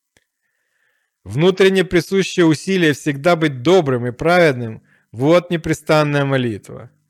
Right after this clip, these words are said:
Мотивы такой молитвы проявляются в приносимых ею благословениях, благословениях, которых даже если мы о них и не говорим вслух,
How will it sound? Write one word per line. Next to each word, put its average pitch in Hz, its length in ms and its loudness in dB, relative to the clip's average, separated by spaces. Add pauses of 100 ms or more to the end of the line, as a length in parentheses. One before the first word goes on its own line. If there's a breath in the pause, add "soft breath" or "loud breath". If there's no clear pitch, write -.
(380)
Мотивы 190 460 0
такой 180 320 0
молитвы 160 480 0
проявляются 151 720 2
в - 100 -10
приносимых 151 720 -4
ею 160 180 2
благословениях, 147 1000 0
благословениях, 147 840 -2
которых 139 440 -2
даже 170 300 0
если 160 220 -4
мы 147 320 -6
о 131 100 -10
них 143 260 -6
и 139 60 -6
не 139 160 -4
говорим 147 600 -2
вслух, 135 520 -4